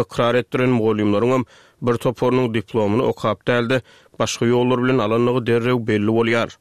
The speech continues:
Türkmenistanyň mektepleri Sowet döwrüniň ideologiýa çyrçyklaryndan sahaplanyp, sahaplanmagyna täze şahsiýet kultunyň ilki öňkü prezident Şah Şahir Bakybeýik diýilen Saparmurat Niýazowyň saýlanan eserleriniň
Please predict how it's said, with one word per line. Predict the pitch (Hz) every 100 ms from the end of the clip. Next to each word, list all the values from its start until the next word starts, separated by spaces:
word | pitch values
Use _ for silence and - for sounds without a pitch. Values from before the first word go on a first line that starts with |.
| _
Türkmenistanyň | - 147 131 - 143 220
mektepleri | 208 - 190 - 185
Sowet | 185 165 165 180 180
döwrüniň | 180 180 165
ideologiýa | 135 135 135 143 147 156
çyrçyklaryndan | - 143 117 127 - 123 120 127
sahaplanyp, | 135 135 120 - 110 120 -
sahaplanmagyna | 127 113 104 123 123 123 123 - 131
täze | - - 110 101
şahsiýet | 120 - 110 - 110 110
kultunyň | - 120 113 131 113 - - _ -
ilki | 165 170 185
öňkü | 151 123 - -
prezident | 156 147 147 156 135 - -
Şah | - 127 135
Şahir | - 151 139 165 143 - _ _ _ -
Bakybeýik | 123 120 110 135 143 143 - -
diýilen | 123 110 127
Saparmurat | 127 117 - 104 98 113 120 -
Niýazowyň | 113 113 117 - 127 120 -
saýlanan | 110 101 110 120
eserleriniň | 104 110 107 110 110 120